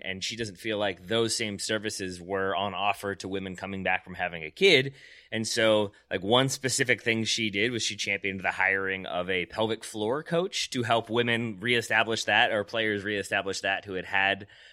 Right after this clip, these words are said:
uh, uh, babies, basically. And I'm obviously not trying to go too into the weeds on this one because I have never delivered a baby myself and don't know that much about it. But I will just say that I think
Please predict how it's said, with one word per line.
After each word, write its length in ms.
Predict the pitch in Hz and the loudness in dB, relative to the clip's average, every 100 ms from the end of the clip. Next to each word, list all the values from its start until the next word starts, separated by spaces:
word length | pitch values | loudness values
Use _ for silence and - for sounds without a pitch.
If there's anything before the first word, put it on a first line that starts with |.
| - | -2
uh, 300 | 90 90 82 - - | 2 2 0 -4 -2
uh, 300 | 87 85 82 - _ _ _ | 0 2 -2 -4 _ _ _
babies, 360 | 120 147 185 | 4 6 2
basically. 540 | - 160 160 175 202 214 - - - | 0 -2 -2 -4 -6 -6 -16 -20 0
And 600 | 127 131 123 123 107 110 | 4 4 4 -2 -4 -6
I'm 200 | 98 104 | 0 2
obviously 580 | 98 98 95 98 87 82 _ | 4 2 0 -2 -2 -6 _
not 240 | 104 120 101 | 2 2 4
trying 160 | 117 | 4
to 60 | 110 | 4
go 100 | 117 | 0
too 280 | 113 208 208 | 2 4 6
into 120 | 185 | 6
the 180 | 185 180 | 6 4
weeds 300 | 165 190 180 | 4 6 6
on 100 | 175 | 6
this 160 | 175 | 4
one 160 | 190 190 | 4 2
because 460 | 170 147 120 117 | 2 4 6 6
I 240 | 120 98 92 | 2 2 0
have 140 | 92 | 0
never 240 | 98 98 101 | -2 -2 -4
delivered 340 | 98 101 104 | -2 -2 0
a 60 | 98 | 2
baby 200 | 104 107 | 2 4
myself 480 | 113 117 233 285 | 4 6 6 6
and 240 | 226 220 240 | 4 2 4
don't 220 | 254 208 | 2 2
know 160 | 220 220 | 2 4
that 180 | 208 | 4
much 220 | 175 185 220 | 4 0 2
about 300 | 180 147 90 | 6 6 4
it. 100 | 82 | 0
But 140 | 123 | 4
I 120 | 120 | 6
will 100 | 131 | 4
just 320 | 131 139 139 - | 2 2 2 6
say 380 | 139 123 113 - - - | 8 8 4 -2 -20 -6
that 380 | 110 127 120 - - - - - | 4 6 6 0 -18 -20 -12 4
I 160 | 131 | 4
think 360 | 135 147 151 | 6 4 2